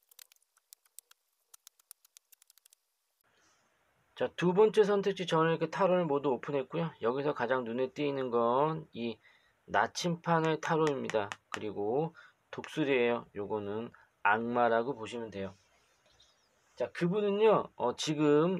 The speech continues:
여러분들을 몰래 숨어서 지켜보고 있습니다. 그분의 감정은 여기 이렇게 노인으로 표현되고 있어요. 이 노인은요, 좋은 자라는 의미도 가지고 있습니다. 생각이 깊-, 깊고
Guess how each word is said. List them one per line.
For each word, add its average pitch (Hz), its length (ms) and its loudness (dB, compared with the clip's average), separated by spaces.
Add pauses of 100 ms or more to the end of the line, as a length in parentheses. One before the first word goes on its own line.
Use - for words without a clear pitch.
(100)
여러분들을 151 920 4
몰래 135 460 4
숨어서 143 680 2 (140)
지켜보고 151 560 0
있습니다. 95 640 -18
그분의 131 480 -6
감정은 120 840 -2 (380)
여기 110 300 2
이렇게 107 640 -6
노인으로 139 720 0
표현되고 170 540 -4
있어요. 101 340 -10 (600)
이 151 140 -8
노인은요, 202 720 -2
좋은 196 360 -4
자라는 196 420 6
의미도 165 320 -4
가지고 131 340 -4
있습니다. 107 420 -6
생각이 190 600 4
깊-, - 240 -20
깊고 147 680 -4